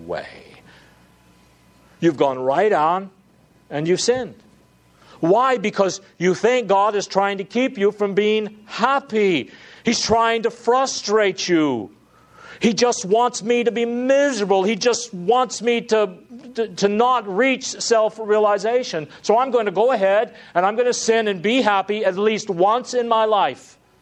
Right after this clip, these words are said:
Uh, God may not want me to be. He may u-, ultimately want me to be frustrated. But I'm going to do it right here and now. Don't you dare tell me that has not ever been a thought of your heart.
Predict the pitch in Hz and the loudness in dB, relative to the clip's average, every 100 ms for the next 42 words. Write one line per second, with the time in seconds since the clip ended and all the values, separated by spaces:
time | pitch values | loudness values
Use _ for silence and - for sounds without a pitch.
0 | _ _ - 175 170 160 147 139 131 135 | _ _ -6 0 2 2 0 -2 -2 0
1 | 180 214 170 151 160 214 196 - - - | 0 0 -6 -4 -4 -4 -10 -20 -20 -20
2 | - 202 180 165 170 - 170 170 185 175 | -2 0 2 2 0 -2 0 0 0 -2
3 | 165 160 143 156 160 156 147 143 131 131 | -2 -2 0 0 0 -4 -6 -6 -8 -2
4 | 156 196 - 143 143 190 - _ _ _ | -2 -2 -4 -10 -12 -12 -20 _ _ _
5 | - 175 180 240 220 220 202 175 214 233 | -2 0 2 0 0 0 0 0 2 0
6 | 165 185 254 202 214 226 214 202 196 185 | 2 2 2 -2 0 2 2 0 0 0
7 | 151 104 90 - - - 170 175 185 175 | 0 -4 -10 -20 -20 -2 0 0 -4 -4
8 | 135 160 220 254 247 - 226 208 156 131 | -2 0 2 0 -2 -2 0 0 -4 -6
9 | 143 - - 180 185 175 175 185 202 208 | -8 -12 -4 0 0 -2 -2 0 0 -2
10 | 220 240 254 208 185 190 180 - 214 240 | 0 0 0 -2 0 0 0 0 0 2
11 | 240 226 220 190 208 185 - 196 165 95 | 0 0 -2 2 0 0 0 0 0 -2
12 | - - | -12 -20